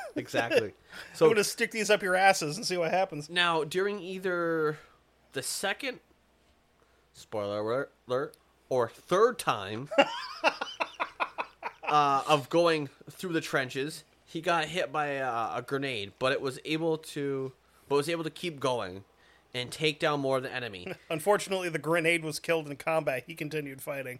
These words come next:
Speaker 2: Uh, he said, uh, he, he even managed to deflect a grenade tossed at him while he was in the trench.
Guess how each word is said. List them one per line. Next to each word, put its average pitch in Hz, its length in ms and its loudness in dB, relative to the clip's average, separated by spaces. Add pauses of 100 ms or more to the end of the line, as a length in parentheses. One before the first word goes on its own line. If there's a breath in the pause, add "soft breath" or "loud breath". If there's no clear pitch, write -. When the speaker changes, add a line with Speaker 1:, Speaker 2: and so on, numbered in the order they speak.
(120)
Speaker 2:
Uh, 123 480 4 (420)
he - 360 -8
said, 208 360 -2 (240)
uh, 147 120 0
he, 147 220 -10 (100)
he 147 220 -12 (200)
even 202 220 -2
managed 165 360 0
to 160 100 2
deflect 160 420 -2
a 160 60 -4
grenade 139 520 -4
tossed 147 400 0
at 117 100 -8
him 117 220 -6
while 117 280 0 (240 soft breath)
he - 140 -6
was 131 200 -4
in 147 140 -2
the 139 100 -2
trench. 107 460 -4